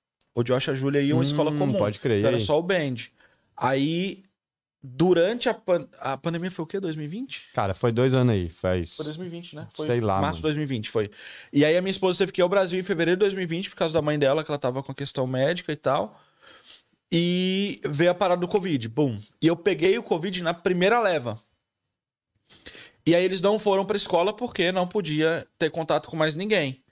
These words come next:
Speaker 1: Eu usei isso como desculpa pra ter todo mundo em casa.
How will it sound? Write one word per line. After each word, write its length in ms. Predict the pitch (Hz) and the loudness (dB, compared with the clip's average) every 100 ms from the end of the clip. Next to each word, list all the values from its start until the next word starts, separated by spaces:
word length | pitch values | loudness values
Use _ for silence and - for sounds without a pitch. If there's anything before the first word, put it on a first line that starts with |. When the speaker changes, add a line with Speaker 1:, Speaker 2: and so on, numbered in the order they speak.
| _ _ _ _ | _ _ _ _
Speaker 1:
Eu 140 | - 190 | 4 4
usei 200 | 214 208 | 4 2
isso 160 | 208 - | 0 0
como 180 | 196 | 0
desculpa 560 | 196 226 - 247 156 123 - - _ _ _ _ _ _ - - | 0 0 0 0 -2 -6 -10 -20 _ _ _ _ _ _ -10 -2
pra 100 | 165 | -2
ter 120 | 165 | -2
todo 180 | 175 165 | -2 -2
mundo 180 | 160 | -2
em 60 | 180 | -4
casa. 360 | 202 - 135 | -2 -4 -4